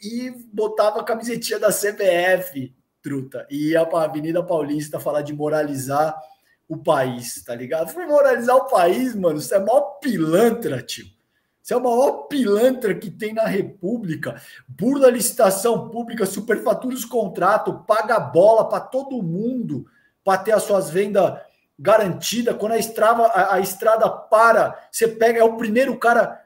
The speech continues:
a pegar o acostamento, passa em sinal vermelho, faz todo tipo de merda. E, e, esse é o substrato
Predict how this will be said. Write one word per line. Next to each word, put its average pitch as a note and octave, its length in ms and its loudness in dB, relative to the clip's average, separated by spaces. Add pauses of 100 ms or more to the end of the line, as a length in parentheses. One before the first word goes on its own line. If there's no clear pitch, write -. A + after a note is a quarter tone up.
a F#3+ 80 -6
pegar G#3 320 0
o A3+ 80 6
acostamento, F#3+ 1120 -4 (300)
passa A#3 320 2
em G#3+ 40 -8
sinal A3 320 -2
vermelho, G#3+ 300 -4
faz A#3 220 -4
todo E4+ 260 -6
tipo - 240 -10
de C4 100 -6
merda. F#3+ 420 2
E, D#4 60 0
e, E4 600 4
esse G4+ 120 2
é C4 40 0
o G#3 40 0
substrato C#3+ 720 -6